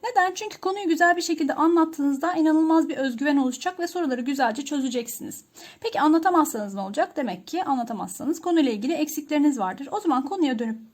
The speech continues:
tekrar bakın. Eksiğiniz neredeyse onu tekrar anlatmayı deneyin. Bu sayede konuyu direkt özümseyeceksiniz diye düşünüyorum. Şimdi hemen başlayalım.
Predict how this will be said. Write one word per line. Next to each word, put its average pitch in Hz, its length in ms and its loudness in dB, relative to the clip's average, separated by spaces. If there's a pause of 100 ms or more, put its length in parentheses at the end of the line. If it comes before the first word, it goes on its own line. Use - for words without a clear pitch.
(140)
tekrar 381 400 2
bakın. 370 300 -4 (240)
Eksiğiniz 269 580 2
neredeyse 320 540 2
onu 392 220 -4
tekrar 339 380 2
anlatmayı 190 520 -4
deneyin. 220 360 -4 (300)
Bu 466 60 -6
sayede 277 640 0 (140)
konuyu 294 540 0 (100)
direkt 359 280 0
özümseyeceksiniz 294 880 -4
diye 277 160 -2
düşünüyorum. 233 500 -8 (340)
Şimdi 427 260 -8
hemen 403 340 2
başlayalım. 277 460 0